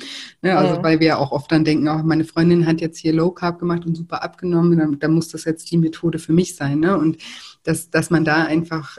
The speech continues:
Speaker 1: ja, offen bleibt und schaut, wirklich, ähm, auf sich achtet und guckt, was einem denn leicht fällt und dass man sich diesen Prozess eben so leicht wie möglich gestaltet und nicht so schwer wie möglich, weil das machen wir eben ganz oft und dann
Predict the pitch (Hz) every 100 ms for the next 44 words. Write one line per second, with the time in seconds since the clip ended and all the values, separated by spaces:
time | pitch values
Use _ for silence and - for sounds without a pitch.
0 | - 156 165 165 185 - 185 175 180 156
1 | 156 - 165 175 170 170 175 170 170 156
2 | 160 160 147 - 160 - 170 - 165 160
3 | 160 185 175 - 156 - 151 156 160 160
4 | 156 170 214 - - 143 139 147 139 151
5 | 147 143 156 156 151 - 156 151 - -
6 | - 180 - 160 165 160 156 156 165 -
7 | 160 185 180 170 - - 160 170 175 156
8 | 156 160 156 - 160 160 156 147 143 -
9 | - 143 151 165 151 151 143 139 147 139
10 | 143 143 - 143 143 147